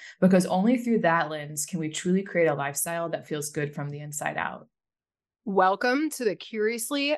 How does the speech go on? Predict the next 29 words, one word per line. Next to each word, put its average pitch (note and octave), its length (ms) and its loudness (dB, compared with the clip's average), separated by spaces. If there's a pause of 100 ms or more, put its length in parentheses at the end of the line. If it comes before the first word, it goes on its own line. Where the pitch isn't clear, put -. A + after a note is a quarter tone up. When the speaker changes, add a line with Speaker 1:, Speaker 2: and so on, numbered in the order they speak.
(120)
Speaker 2:
Guided F#3 480 0
Podcast. - 840 -8 (420)
Are G3 80 6
you B3 320 4
ready G#3+ 380 2
to - 160 -4
trust F#3+ 480 -2
the G#3+ 80 -2
nudge G3 500 -4
and G3+ 200 -4
let F#3 180 -4
curiosity G3+ 760 -2
guide F#3 300 -2
the F#3 80 -4
way? F3+ 400 -2 (380)
Because G#3 260 4
we're G3 300 4
excited A3 580 0
to G3+ 100 -10
shake G3 380 -8
shit G#3 260 0
up G#3+ 320 4
and G#3 240 -6
live G3 160 -4
outside F#3 420 -6
the G#3 80 -4
box - 360 -2
with - 160 -14
you. - 160 -8